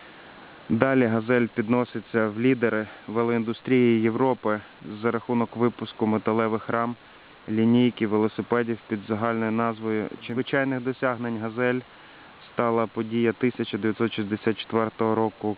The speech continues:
коли компанія представила перший склад під назвою Quick Step. Перші ролерні гальма на переднє колесо були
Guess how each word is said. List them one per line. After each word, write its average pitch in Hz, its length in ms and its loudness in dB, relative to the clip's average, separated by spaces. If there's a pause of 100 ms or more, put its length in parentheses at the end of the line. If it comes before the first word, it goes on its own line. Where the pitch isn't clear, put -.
коли 110 220 2
компанія 120 760 -2
представила 107 680 -2
перший 135 360 -4
склад 113 240 -18 (680)
під 113 160 2
назвою 123 680 2 (300)
Quick 135 200 0 (100)
Step. 90 160 0 (1040)
Перші 131 500 2 (240)
ролерні 123 520 2
гальма 117 540 -2 (220)
на 107 140 -4
переднє 117 420 0
колесо 113 460 0
були 110 400 2